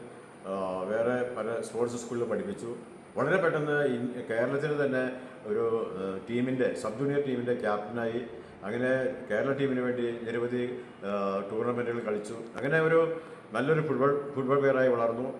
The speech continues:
വളരെ പെട്ടെന്ന് തന്നെ രാജ, ആ, ആ, രാജയ്ക്ക് ജോലി, ആ, സെൻട്രൽ ബാങ്ക് ഓഫ് ഇന്ത്യയിൽ നേടുവാൻ സാധിച്ചു. അങ്ങനെ സെൻട്രൽ ബാങ്ക് ഓഫ് ഇന്ത്യയിൽ ഇപ്പോൾ ജീവനക്കാരനായി രാജ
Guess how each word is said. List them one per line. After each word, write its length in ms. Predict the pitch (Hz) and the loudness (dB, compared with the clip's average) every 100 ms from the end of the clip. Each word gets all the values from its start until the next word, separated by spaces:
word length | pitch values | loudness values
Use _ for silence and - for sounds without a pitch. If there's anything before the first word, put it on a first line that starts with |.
| - 98 | -8 0
വളരെ 200 | 127 156 | 4 4
പെട്ടെന്ന് 400 | 156 143 139 135 | 4 2 4 4
തന്നെ 200 | 135 131 | 6 6
രാജ, 300 | 117 113 127 | 6 4 4
ആ, 680 | 110 80 - - - 95 101 98 98 95 95 87 | 4 2 -6 -12 -8 -2 2 2 2 0 -2 -6
ആ, 380 | 101 101 101 98 | -2 -2 -4 -2
രാജയ്ക്ക് 380 | 107 113 117 123 | 0 0 0 0
ജോലി, 540 | 107 107 120 120 107 - | 0 2 2 2 0 -4
ആ, 220 | 101 101 98 | -8 -6 -4
സെൻട്രൽ 300 | 113 110 120 | -4 -2 0
ബാങ്ക് 220 | 120 120 | 0 0
ഓഫ് 120 | 110 | -2
ഇന്ത്യയിൽ 440 | 110 110 110 110 | 0 0 2 0
നേടുവാൻ 320 | 101 107 110 107 | 0 2 2 0
സാധിച്ചു. 400 | 104 101 104 107 - - - | -2 -2 -4 -6 -8 -14 -6
അങ്ങനെ 400 | 110 120 127 127 - - - - | -2 2 0 0 -6 -14 -18 -6
സെൻട്രൽ 260 | 120 120 139 | 0 2 2
ബാങ്ക് 280 | 139 131 131 | 4 4 4
ഓഫ് 80 | 135 | 0
ഇന്ത്യയിൽ 280 | 117 120 | 0 2
ഇപ്പോൾ 340 | 120 120 120 117 | 0 0 0 0
ജീവനക്കാരനായി 960 | 107 107 117 113 110 110 110 107 110 95 | -2 0 0 0 0 2 2 0 -2 -2
രാജ 260 | 101 101 | 0 0